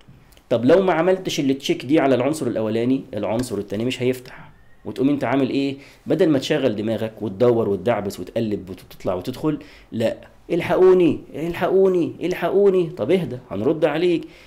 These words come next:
"انتوا ناس نصابين، انتوا عايزين تسرقوا فلوسنا". اه، حصل من بعض الناس للاسف،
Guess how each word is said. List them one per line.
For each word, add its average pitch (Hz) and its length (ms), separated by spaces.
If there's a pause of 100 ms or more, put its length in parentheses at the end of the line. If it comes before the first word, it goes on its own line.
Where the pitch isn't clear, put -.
(140)
"انتوا 190 240
ناس 190 180
نصابين، 170 760
انتوا 180 240
عايزين 165 180
تسرقوا 170 340
فلوسنا". 165 540 (460)
اه، 139 420
حصل 127 360
من 104 120
بعض 117 220
الناس 107 320
للاسف، - 420